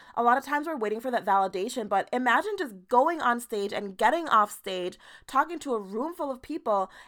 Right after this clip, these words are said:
and knowing that you did a good job because you gave yourself permission. You weren't waiting for someone else to tell you you did a good job, right?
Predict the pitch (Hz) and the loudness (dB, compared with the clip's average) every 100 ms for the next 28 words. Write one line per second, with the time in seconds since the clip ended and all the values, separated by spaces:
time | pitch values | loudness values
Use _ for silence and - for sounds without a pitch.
0 | - 247 240 226 226 330 285 226 220 220 | 2 2 2 0 0 2 0 -4 -4 -6
1 | 202 208 196 214 220 214 233 208 202 233 | -4 -6 -2 0 0 -2 -10 -10 -6 -4
2 | 247 240 202 - 202 196 202 185 185 202 | -4 -4 -6 -6 -8 -6 -6 -8 -6 -4
3 | 202 180 202 214 233 226 208 208 190 180 | -6 -4 0 0 -2 -8 -8 -8 -2 -2
4 | 185 185 - 208 208 190 180 175 170 165 | -4 -10 -4 -4 -4 -6 -6 -6 -6 -8
5 | 170 175 143 - - 165 170 | -6 -2 -2 -2 0 0 0